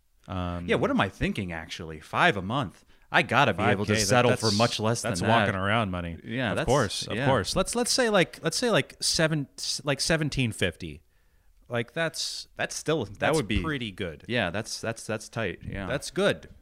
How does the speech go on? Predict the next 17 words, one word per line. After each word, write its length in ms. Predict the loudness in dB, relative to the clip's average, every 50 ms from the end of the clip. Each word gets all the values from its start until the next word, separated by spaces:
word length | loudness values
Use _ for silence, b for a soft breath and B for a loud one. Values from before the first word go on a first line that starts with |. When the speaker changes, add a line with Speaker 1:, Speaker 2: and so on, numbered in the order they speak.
| _ -12 -8
Speaker 1:
That's 200 | -6 -4 -4 -4
Speaker 2:
Yeah. 40 | -6
Speaker 1:
quite, 300 | -4 -4 -4 -4 -4 -4
that, 180 | -8 -10 -8 -10
that's 180 | -10 -10 -10
quite 220 | -10 -10 -8 -8 -6
a 40 | -6
bit 140 | -6 -6 -6
of, 120 | -8 -10 _
that's 160 | -8 -8 -8 -6
quite 180 | -2 -2 0
a 40 | 0
bit 120 | 0 -2 -2
of 60 | -4
scratch. 420 | -4 -4 -2 -2 -2 -2 -6 -8 -8
Just, 300 | -8 -10 -10 -8 -6 -4
uh, 320 | -4 -2 -2 -2 -4 -6